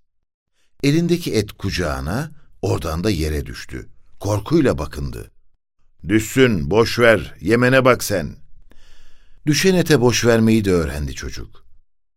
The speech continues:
Başka ete uzandı. Adam geriye çektiği sandalyesinin arkalığına yaslanmış, çocuğun masanın altında sallanıp duran ayaklarına bakıyordu. Sokağın bütün suyunu, çamurunu çekmiş, yarık,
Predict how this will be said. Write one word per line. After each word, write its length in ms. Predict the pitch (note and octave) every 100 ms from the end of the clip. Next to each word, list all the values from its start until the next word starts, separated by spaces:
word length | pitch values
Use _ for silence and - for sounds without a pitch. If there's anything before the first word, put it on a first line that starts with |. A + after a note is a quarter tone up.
| -
Başka 300 | G2 - A2+
ete 260 | F#2 D2+
uzandı. 640 | D2+ C#2 C2+ B1 A1 G1+ - - - - - - -
Adam 440 | A2 F#2+ A2+ E3 F3 - - -
geriye 360 | G#2 A#2+ C3+ E3+
çektiği 400 | C#3 G#2+ G2 F#2
sandalyesinin 680 | G#2 G2 G2 F#2+ E2+ G2 F#2+
arkalığına 640 | F2 F2+ G2 F2+ F#2 E2
yaslanmış, 840 | D#2 - E2 D#2 D2 G#2+ - - - - - - -
çocuğun 600 | - C#3+ C3+ D#3 E3+ F3 - G#2
masanın 440 | C3 C3+ D#3 D#3+
altında 420 | D3 C#3 D3 C#3+
sallanıp 540 | C#3+ C3+ C3 C#3+ E3 -
duran 240 | B2 B2
ayaklarına 600 | G#2+ G2+ G2 G2+ F#2 D#2+
bakıyordu. 640 | D2 C#2+ C#2+ B1 A1+ A1+ - _ _ _ _ _ -
Sokağın 600 | - E3 E3+ F3 D#3+ A#2
bütün 300 | A2 C3+ C#3
suyunu, 380 | G#2+ G2 F#2 F2+
çamurunu 520 | - E2+ D#2 D2 C#2+
çekmiş, 680 | C#2+ C2+ - C#2+ F2+ - - - - - -
yarık, 540 | G2 G2 G2 G#2+ -